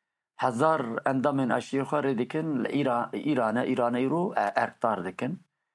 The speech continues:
Ev na jî wekî begîtiyeke li alvir de Bakurê, Dêrsimê wele em bêjin,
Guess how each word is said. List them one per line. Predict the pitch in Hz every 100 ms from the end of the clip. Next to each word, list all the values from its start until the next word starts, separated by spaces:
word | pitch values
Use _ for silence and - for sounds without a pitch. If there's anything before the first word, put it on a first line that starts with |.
| _ _ 127
Ev | 123 151
na | 151
jî | 113
wekî | 117 113 113 101 - _ _ _
begîtiyeke | 127 120 117 117 - 104 - 107
li |
alvir | - 113 104 110
de | 113
Bakurê, | 101 98 127 113 101 101 - _ _ _ -
Dêrsimê | 143 185 - 104 104 127
wele | 120
em | 104
bêjin, | 104 110